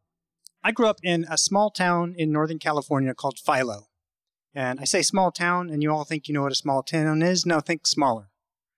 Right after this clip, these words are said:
Um, in the nineteen seventy census, they counted ninety-three people there. And, uh, we moved there shortly after that, so it was a little in-joke in our house that now there were ninety-eight people.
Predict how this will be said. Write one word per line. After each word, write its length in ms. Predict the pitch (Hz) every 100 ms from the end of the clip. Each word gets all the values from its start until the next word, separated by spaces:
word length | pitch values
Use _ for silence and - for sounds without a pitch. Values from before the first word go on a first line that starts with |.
| _ _ _ _ _ _
Um, 340 | 135 131 123 - _ _ _ _ _ -
in 140 | 160
the 100 | 151
nineteen 360 | 165 220 214 190
seventy 380 | 196 180 170
census, 480 | 156 220 208 208 185
they 140 | 175 151
counted 280 | 175 165
ninety-three 520 | 151 165 175 165 - 151
people 320 | 156 - 117
there. 300 | 117 135 - _ _ _ _ _
And, 240 | 131 127
uh, 120 | 127 127
we 80 | 156
moved 200 | 175 147
there 120 | 147
shortly 340 | - 170 143
after 220 | 160 165 139
that, 220 | 123 -
so 120 | 139
it 40 | 127
was 160 | 127
a 60 | 135
little 180 | 139 131
in-joke 440 | 147 143 127 120 123
in 60 |
our 120 | 120
house 260 | 113 120 -
that 180 | - -
now 160 | 139
there 100 | 135
were 80 | 127
ninety-eight 500 | 123 131 117 110 131 _
people. 360 | 107 104 -